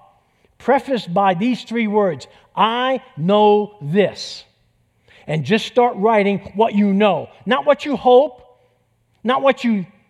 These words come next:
sort of think, not what you're wishing, not what you're praying for, but "I know this." And write that letter to God. It will encourage you,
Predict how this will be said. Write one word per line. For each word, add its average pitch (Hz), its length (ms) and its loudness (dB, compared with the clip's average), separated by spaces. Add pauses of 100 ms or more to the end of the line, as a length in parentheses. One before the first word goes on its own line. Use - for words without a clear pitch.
(640)
sort 226 300 4
of 175 180 0 (300)
think, 277 420 0 (380)
not 254 180 -2
what 269 220 0
you're 214 100 0
wishing, 254 560 -2 (140)
not 254 160 -2
what 254 180 2
you're 208 80 -4
praying 262 480 -2
for, 254 400 0 (160)
but - 240 -4
"I 240 540 0 (160)
know 208 720 2 (160)
this." - 720 -4 (1600)
And 139 140 -8
write 196 220 -2
that 196 180 0
letter 170 280 -2
to 160 140 -12
God. 127 340 -12 (800)
It 180 80 -10
will 170 180 -8
encourage 135 640 -8
you, 247 380 0